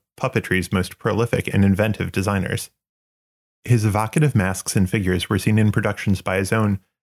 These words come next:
Metawi River Theater Company and in shows by the Metropolitan Opera, the New York Shakespeare Festival, New York City Opera, Theater for the New City, and various dance troupes and stage companies.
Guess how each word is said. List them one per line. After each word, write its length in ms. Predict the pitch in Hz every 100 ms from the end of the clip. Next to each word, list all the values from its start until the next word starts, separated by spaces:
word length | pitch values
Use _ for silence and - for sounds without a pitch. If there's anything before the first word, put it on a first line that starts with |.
| _
Metawi 680 | 107 92 123 117 104 104 117 -
River 280 | 101 101 107
Theater 340 | - 104 95
Company 520 | 95 90 98 92 113 -
and 200 | 143 139
in 120 | 143
shows 320 | - 95 90
by 160 | - 90
the 80 | 104
Metropolitan 680 | 101 110 107 107 104 95
Opera, 460 | 92 107 135 147 156 _
the 60 | 113
New 100 | 101
York 180 | 98 95
Shakespeare 400 | 107 95 - 104
Festival, 600 | - 92 - 101 127 - _ _ -
New 140 | 110
York 200 | 107 104
City 200 | - 104
Opera, 400 | 90 - 107 120 - _ _ _ -
Theater 220 | 123 127
for 120 | -
the 120 | 120
New 160 | 113 110
City, 380 | - 87 90 87
and 140 | - 92
various 360 | 104 113 101
dance 300 | - 110 117
troupes 340 | - 98 92 -
and 180 | 104
stage 340 | - 101 92 -
companies. 540 | 92 - - - -